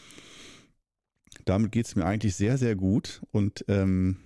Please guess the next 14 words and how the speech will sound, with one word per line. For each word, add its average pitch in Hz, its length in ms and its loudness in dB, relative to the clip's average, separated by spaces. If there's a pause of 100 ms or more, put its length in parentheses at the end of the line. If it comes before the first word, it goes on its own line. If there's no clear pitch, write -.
(220)
das 120 280 -2
war 127 220 0
wirklich 131 320 -2
abgefahren 92 560 -2
in 87 100 0
diesem 90 320 0
Jahr, 87 400 0
das - 340 -4
zu, 101 140 -2
noch 98 300 0
mal 107 160 2
so 95 160 -2
deutlich 135 680 -2
wahrzunehmen, 101 760 0